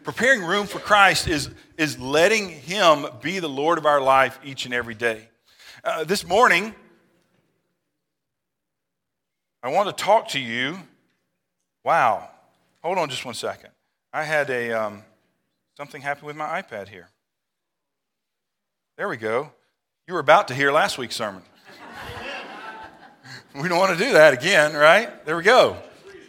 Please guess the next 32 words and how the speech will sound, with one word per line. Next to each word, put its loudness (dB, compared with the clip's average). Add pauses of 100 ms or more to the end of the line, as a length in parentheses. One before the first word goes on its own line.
(440)
We're, -6
we're, -4
we're, -4
just -2
preach 0
it. -4
Okay, 2
well, 4 (160)
<laughs> -20 (240)
yeah, -14 (440)
maybe 0
it -4
need, -2
maybe 0
it -4
didn't -2
take. 4
It -8
needs -4
it -8
ag-, -8
again. -6
Is -8
that 0
what -8
you're -2
<laughs> -18
saying? -4
I 2
don't 0
know. -2 (540)
Um, 4